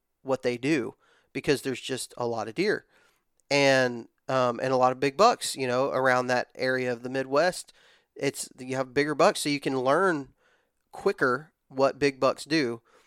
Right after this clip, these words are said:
And so being able to go into these unpressured areas by water,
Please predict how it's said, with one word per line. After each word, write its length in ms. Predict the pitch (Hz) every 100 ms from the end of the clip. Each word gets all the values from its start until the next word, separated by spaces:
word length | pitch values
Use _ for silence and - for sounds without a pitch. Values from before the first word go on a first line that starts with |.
| _ _ _
And 240 | - 143 135
so 400 | - 143 135 127 131 127
being 200 | 165 214
able 160 | 208
to 60 | 160
go 160 | 147
into 100 | 151
these 160 | 147 131
unpressured 560 | 131 135 151 139 147 131
areas 420 | 127 139 143 135
by 160 | 127
water, 540 | 120 120 120 143 160